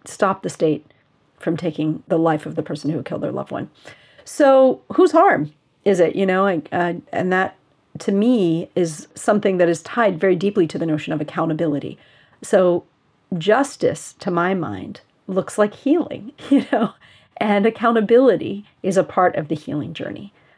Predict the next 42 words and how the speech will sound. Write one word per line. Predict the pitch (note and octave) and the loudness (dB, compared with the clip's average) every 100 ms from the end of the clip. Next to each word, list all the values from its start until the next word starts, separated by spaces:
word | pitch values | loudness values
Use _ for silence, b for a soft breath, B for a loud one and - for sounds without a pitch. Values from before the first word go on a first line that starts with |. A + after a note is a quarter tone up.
| b - | b -4
And | G3 - | -4 0
so | F#3 F3+ E3 | 2 4 2
wellness | F#3+ G3+ G3+ G3 F3+ B2 - - - | 2 4 4 2 -2 -6 -10 -18 -12
and, | E3+ E3 D#3+ E3 - b b - | -6 -4 -2 -4 -8 b b -8
uh, | F3 D#3+ | -4 -4
societal | - - A3 A3+ A3+ | -8 -2 2 4 4
wellness | A3 G#3+ A3 A3 | 4 4 2 0
and | G#3 | 0
individual | G#3 G#3+ G3+ G3 E3 | 2 2 0 0 -2
wellness, | E3 C3+ C4 - - b b b | -2 -8 -8 -10 -16 b b b
a | F3 | -6
promise | - A3+ A3+ - | 2 2 2 0
that | G#3 | 0
this | G#3+ | 0
will | - G#3 | 0 0
never | G#3 | 2
happen | G#3 - A3+ A3 G3 | -2 -2 -4 0 0
again. | D#3+ - - - b b - | -2 -6 -12 -14 b b -10
These | E3+ A#3 B3+ A#3 | -2 2 2 2
are | |
the | A3 | 0
kinds | A3 G3 F3 | 0 -2 -2
of | |
things | - E3+ D#3 D#3 - | -2 -2 -2 -2 -6
that | E3 - | -6 -4
relate | F#3 E3+ F3 - | -2 0 -2 -2
to | F3 | -6
the | |
notion | E3 D#3 - | -4 -4 -6
of | D3+ D#3+ | -8 -6
justice. | D#3 D3+ - - - - - b b b _ - | -6 -6 -8 -14 -14 -20 -20 b b b _ 0
And | B3 | 2
I | C4 | 4
think | D4 F4 | 2 2
about | B4 D3+ | 4 2
justice, | G3+ A3 - G3 G3 | 4 2 2 0 0
I | |
think | F#3 F#3+ | -2 -2
about | F#3+ F#3 | 0 0
the | F#3 | 2
word | E3+ F3+ | 2 2
law. | E3 D#3+ F3+ F3+ G3+ B3+ | 0 2 4 4 2 -2